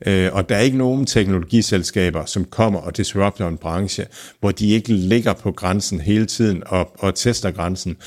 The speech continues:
Og samtidig er det jo egentlig ikke en grænse, samtidig er det bare fordi, at her er der aldrig nogen virksomheder, der har, øh, opereret før. Altså, for eksempel i, i Danmark begynder vi at se nogle nye platforme, som kan, øh, som kan lave, øh,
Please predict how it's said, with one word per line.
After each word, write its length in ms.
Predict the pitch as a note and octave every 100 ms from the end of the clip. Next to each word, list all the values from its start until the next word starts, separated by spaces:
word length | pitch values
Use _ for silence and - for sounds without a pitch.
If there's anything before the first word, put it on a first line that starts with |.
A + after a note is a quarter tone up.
| -
Og 140 | - G2+
samtidig 420 | B2+ A#2+ D3 A#2+
er 120 | G#2 F#2+
det 120 | G2+
jo 60 |
egentlig 240 | G#2+ B2+ A#2+
ikke 100 | A#2+
en 60 |
grænse, 400 | G2 F#2 G#2+ -
samtidig 420 | F#2 A2 G2+ A#2+ G#2+
er 100 | F#2
det 100 | F2+
bare 200 | F#2 G2+
fordi, 360 | - F#2+ G2+
at 220 | - F2+ -
her 80 |
er 120 | G#2+ G#2
der 80 |
aldrig 300 | F2+ F#2+ G#2+
nogen 180 | G2 F2+
virksomheder, 580 | F#2+ G#2 G2+ E2+ G2 F#2
der 180 | F2 E2
har, 280 | F2+ D#2 - - - -
øh, 200 | F#2+ F#2
opereret 640 | G#2 G2+ F2 F#2+ F#2+ D#2+
før. 380 | - G#2+ E2 - _ - - _
Altså, 280 | - - F2 - - _
for 80 | G2+
eksempel 400 | - A2+ F#2 E2+
i, 220 | F2 F#2 D#2+
i 240 | G2+ G#2 F#2 -
Danmark 400 | G2+ A2 A2 -
begynder 340 | F2+ G#2+ F#2
vi 120 | E2
at 60 | E2
se 180 | - G2+
nogle 220 | F2 F2
nye 200 | F#2 G2+
platforme, 640 | - G2+ - G2+ F#2 F2+
som 240 | - F#2
kan, 280 | - G2+ D#2+ - - - -
øh, 340 | - G2 F2+ F2
som 200 | - F#2
kan 180 | - E2+
lave, 400 | E2 D#2+ D#2+ D#2+ -
øh, 600 | E2+ E2 E2 D#2+ E2 D#2+